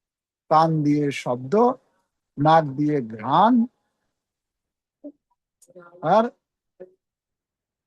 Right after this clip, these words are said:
জিহ্বা দিয়ে রস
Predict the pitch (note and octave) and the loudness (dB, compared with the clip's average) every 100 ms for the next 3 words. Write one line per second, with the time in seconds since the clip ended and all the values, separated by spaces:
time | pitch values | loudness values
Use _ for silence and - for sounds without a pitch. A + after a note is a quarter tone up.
0 | _ _ _ _ B2+ E3+ F#3+ F3+ F3 D#3 | _ _ _ _ -8 -2 2 4 2 0
1 | F3 F3+ F3 F3+ _ _ _ _ _ _ | -2 -2 -6 -12 _ _ _ _ _ _
2 | _ C3+ D#3+ A3 A3 | _ -2 0 0 -4